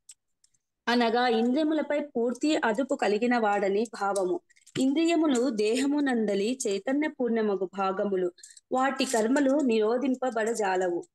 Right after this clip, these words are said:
కృత్రిమ మగు యోగ వి-, కృ-, కృత్రిమ మగు యోగ విధానము ద్వారా ఇంద్రియములను ఆ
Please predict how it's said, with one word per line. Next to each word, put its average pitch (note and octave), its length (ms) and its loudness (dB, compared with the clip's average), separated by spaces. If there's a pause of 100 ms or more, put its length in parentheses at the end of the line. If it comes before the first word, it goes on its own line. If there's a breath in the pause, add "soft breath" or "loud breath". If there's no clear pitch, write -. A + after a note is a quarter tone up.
(300)
కృత్రిమ D#4 640 -2
మగు A#3+ 360 0 (380)
యోగ A#3 340 -4
వి-, C#4+ 80 -2 (1700)
కృ-, C4 160 0 (840)
కృత్రిమ C#4 520 2
మగు C4+ 340 4
యోగ A#3+ 380 4
విధానము B3+ 480 2
ద్వారా G3 640 0
ఇంద్రియములను B3+ 840 0 (340)
ఆ A#3 200 0